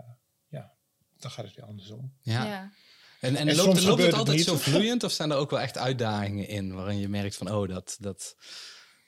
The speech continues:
Speaker 2: dat
Speaker 1: Nou, ik denk dat de uitdagingen er vooral, eh, ontstaan als je dingen niet uitspreekt.
Speaker 3: Ja.
Speaker 1: En als
Speaker 2: Ja.
Speaker 1: er bepaalde verwachtingen zijn en als je, eh,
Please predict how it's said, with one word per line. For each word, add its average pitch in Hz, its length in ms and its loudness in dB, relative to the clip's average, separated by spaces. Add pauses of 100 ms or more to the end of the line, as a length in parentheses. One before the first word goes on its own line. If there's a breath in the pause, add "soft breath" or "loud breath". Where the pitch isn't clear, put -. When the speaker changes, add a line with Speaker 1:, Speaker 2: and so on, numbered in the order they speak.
(120)
Speaker 2:
dat 135 120 2
Speaker 1:
Nou, 139 140 6
ik 127 80 -2
denk 135 180 4
dat 135 120 2
de - 140 0
uitdagingen 135 580 4
er 131 80 0
vooral, 139 360 2 (180)
eh, 135 440 0 (260)
ontstaan 139 600 0
als 131 180 -2
je 127 80 -4
dingen 135 240 2
niet 123 180 -4
uitspreekt. 147 720 -4
Speaker 3:
Ja. 202 120 -18 (420 loud breath)
Speaker 1:
En 123 80 -8
als 120 120 -4
Speaker 2:
Ja. - 60 -8
Speaker 1:
er 113 60 -12
bepaalde 120 400 -2
verwachtingen 120 640 -4
zijn 110 400 -4
en 113 160 -10
als 113 220 -8
je, 135 140 -10 (320)
eh, 107 120 -14